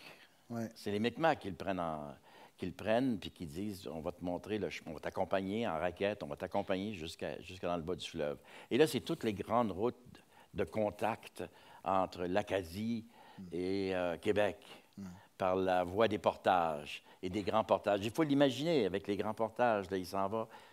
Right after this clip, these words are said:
Speaker 2: en raquette, puis il arrive. C-, ces gens-là, euh, avaient un physique inexplicable, une résistance physique qu'on, qu'on ne peut pas expliquer. Et ce Lacorne de Saint-Luc était la-, avait fait,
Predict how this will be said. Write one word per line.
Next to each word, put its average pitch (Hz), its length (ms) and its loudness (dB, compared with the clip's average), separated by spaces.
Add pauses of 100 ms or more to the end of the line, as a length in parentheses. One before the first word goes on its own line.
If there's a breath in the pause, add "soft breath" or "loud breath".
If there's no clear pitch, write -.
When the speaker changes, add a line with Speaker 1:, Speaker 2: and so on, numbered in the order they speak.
(160 loud breath)
Speaker 2:
en 87 140 2
raquette, 110 360 -2
puis 90 120 -4
il 85 40 2
arrive. 85 200 -2 (600 loud breath)
C-, - 360 -10
ces - 320 4
gens-là, 139 840 6 (760)
euh, - 60 -2 (120)
avaient 92 320 0
un 120 100 0
physique 120 800 -4 (460 soft breath)
inexplicable, - 840 0 (920 soft breath)
une 101 100 -2
résistance 131 640 0
physique 101 400 -4
qu'on, 67 160 -10
qu'on - 140 -10
ne 76 100 -6
peut 78 160 -12
pas 92 360 -4
expliquer. - 500 -16 (360 loud breath)
Et 98 120 -2
ce - 160 2
Lacorne 151 800 6 (1000)
de 90 220 0
Saint-Luc 104 580 -2 (300 soft breath)
était 95 180 0
la-, 95 320 0
avait 95 160 2
fait, 151 400 6